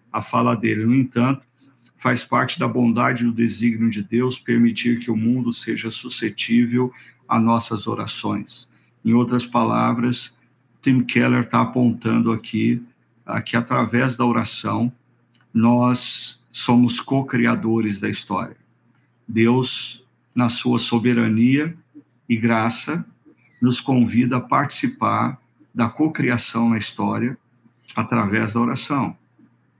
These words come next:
Me diz uma coisa: vocês teriam alguns exemplos bíblicos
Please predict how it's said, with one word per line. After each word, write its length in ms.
Me 120
diz 240
uma 180
coisa: 580
vocês 480
teriam 320
alguns 400
exemplos 720
bíblicos 1120